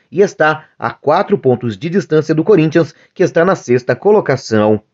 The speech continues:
Depois de perder para o Cuiabá por dois a um na última rodada do primeiro turno do Brasileirão,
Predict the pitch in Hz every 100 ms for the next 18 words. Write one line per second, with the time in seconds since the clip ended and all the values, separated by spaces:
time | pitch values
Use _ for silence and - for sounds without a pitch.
0 | _ _ _ _ _ _ _ 107 147 135
1 | 135 170 139 - 156 135 165 165 151 156
2 | 165 143 151 151 151 131 165 147 131 170
3 | 175 143 147 123 127 135 131 135 127 135
4 | 135 131 135 135 131 147 143 185 185 196